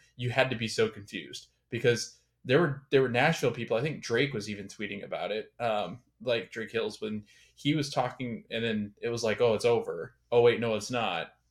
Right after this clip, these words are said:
Wait, hold on." And then Nashville wins. So if you're s-, if you're, uh,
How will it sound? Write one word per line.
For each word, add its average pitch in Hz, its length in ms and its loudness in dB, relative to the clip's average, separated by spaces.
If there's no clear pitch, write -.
Wait, 110 220 0
hold 120 160 6
on." 104 360 -2
And 120 120 0
then 120 120 4
Nashville 117 400 4
wins. 110 320 2
So 117 80 0
if 110 100 -2
you're 196 120 2
s-, - 300 -4
if 120 120 -8
you're, 156 300 -2
uh, 107 60 -6